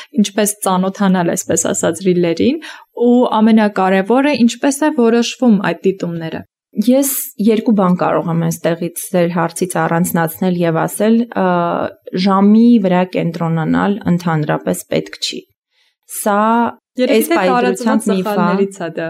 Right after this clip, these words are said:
Speaker 2: Ամենատարածված սխալներից է, սա այս պայծրությամբ միֆ է, որը եղել է հին ալգորիթմի մաս։ Միֆ չի, որը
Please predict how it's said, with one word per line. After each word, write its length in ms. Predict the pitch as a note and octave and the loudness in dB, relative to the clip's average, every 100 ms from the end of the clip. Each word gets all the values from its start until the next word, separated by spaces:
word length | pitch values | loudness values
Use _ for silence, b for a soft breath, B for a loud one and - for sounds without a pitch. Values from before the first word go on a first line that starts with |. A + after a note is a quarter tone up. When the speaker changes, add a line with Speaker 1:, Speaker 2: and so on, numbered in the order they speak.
| - | -4
Speaker 2:
Ամենատարածված 1000 | G#3 A3 A3+ G#3+ G3+ F#3+ F#3 F#3 G3 F#3+ | 2 4 4 2 0 -2 -2 -2 -4 -4
սխալներից 720 | F#3+ - F3+ E3+ F3 E3+ F3 | -8 -8 -6 -4 -4 -6 -8
է, 140 | - A3 | -6 -6
սա 240 | - G#3+ | -4 -6
այս 240 | - G3 - | -2 -4 -2
պայծրությամբ 720 | F3+ F3 F3+ F3+ F#3 F#3 F#3 | -4 -4 -8 -10 -6 -6 -4
միֆ 280 | F3+ E3+ - | -6 -8 -6
է, 100 | F#3 A3 | -4 -4
որը 280 | G3 F#3 G3 | -4 -4 -4
եղել 300 | F3+ F#3 G3 | -6 -6 -6
է 100 | G3 | 0
հին 260 | A3+ A3+ | 2 2
ալգորիթմի 680 | E3 E3 E3+ E3+ E3+ - E3+ | 0 -4 -6 -6 -8 -8 -6
մաս։ 420 | D#3+ D#3+ G3 B3 - _ _ _ _ _ _ | -4 -4 -4 -6 -10 _ _ _ _ _ _
Միֆ 300 | - B3 C4+ - | 2 4 2 -2
չի, 240 | - A#3+ D4 G4+ | -4 -2 0 0
որը 340 | C#4 C4 C4 | 0 0 0